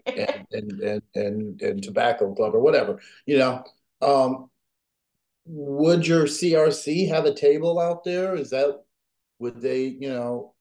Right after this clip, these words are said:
Speaker 1: is, is it something I get a jacket or, or
Speaker 2: Yeah.
Speaker 1: is it low key?
Speaker 2: Yeah, so most C R Cs start out as student groups, actually, and then they push to become sanctioned by the university.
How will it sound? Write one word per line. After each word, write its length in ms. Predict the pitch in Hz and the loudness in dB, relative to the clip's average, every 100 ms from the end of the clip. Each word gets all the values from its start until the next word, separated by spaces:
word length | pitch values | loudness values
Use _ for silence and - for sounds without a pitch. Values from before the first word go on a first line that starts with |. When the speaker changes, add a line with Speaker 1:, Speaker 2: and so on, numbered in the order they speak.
| _ _ - | _ _ -14
Speaker 1:
is, 180 | 117 127 | -8 -2
is 180 | 120 | 0
it 140 | 131 123 | 0 0
something 320 | 123 135 139 | -2 -2 0
I 100 | 127 | 0
get 180 | 127 139 | 2 2
a 80 | 101 | 2
jacket 560 | 120 117 139 190 - | 0 0 0 -2 0
or, 380 | 151 123 123 - _ _ _ _ _ _ | 0 2 0 -4 _ _ _ _ _ _
or 160 | 220 233 | -4 2
Speaker 2:
Yeah. 180 | 320 392 | 4 2
Speaker 1:
is 40 | |
it 280 | - - - | 0 -4 2
low 160 | 139 | 4
key? 360 | - - 135 98 _ _ _ _ _ | 2 -4 -6 -6 _ _ _ _ _
Speaker 2:
Yeah, 300 | 233 330 269 | 2 2 2
so 640 | 262 - 294 269 269 269 277 | -2 0 2 4 4 2 -2
most 380 | 240 247 370 - | -2 -2 -2 -6
C 100 | 330 | -4
R 120 | 285 | -4
Cs 340 | - 247 262 - | -4 -12 -12 -4
start 260 | 214 220 | -2 0
out 200 | 208 226 | 2 2
as 180 | 262 262 | 0 -4
student 300 | 311 320 320 | -10 -8 -6
groups, 300 | 349 349 - | -6 -6 -2
actually, 640 | 311 320 - 330 339 349 | 0 -2 -8 -8 -6 -4
and 280 | - 233 233 | 0 -2 0
then 220 | 233 226 | -2 -2
they 160 | 214 220 | -4 -6
push 360 | 226 226 220 - | -6 -8 -6 -10
to 80 | |
become 640 | 214 208 - 196 196 196 196 | -12 -12 -4 -2 0 -2 -10
sanctioned 520 | - 196 202 202 202 | -10 -10 -8 -10 -6
by 180 | 185 180 | -6 -6
the 100 | 185 | -10
university. 960 | 180 175 175 190 - 233 262 285 - | -14 -10 -10 -10 -12 -8 -6 -6 -10